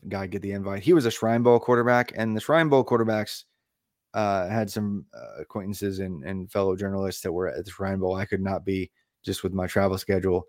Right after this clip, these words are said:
um, and getting to the Senior Bowl and being a dad, <laughs> uh, I could not get there in person this year. But the quarterback play at the Shrine Bowl was just, it was rough.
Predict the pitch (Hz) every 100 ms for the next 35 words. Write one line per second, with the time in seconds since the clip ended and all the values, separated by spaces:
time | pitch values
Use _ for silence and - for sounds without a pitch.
0 | _ _ _ _ 92 92 90 82 95 95
1 | 92 - 92 - 98 92 92 85 95 92
2 | 90 95 92 90 - - 220 - - -
3 | - - 110 98 95 127 117 113 104 110
4 | 104 107 101 117 117 127 123 - 127 127
5 | - - - 123 104 117 - 202 196 143
6 | - 123 113 104 110 - 104 101 98 95
7 | 92 95 90 - _ _ _ _ _ _
8 | _ _ _ - 120 92 92 - -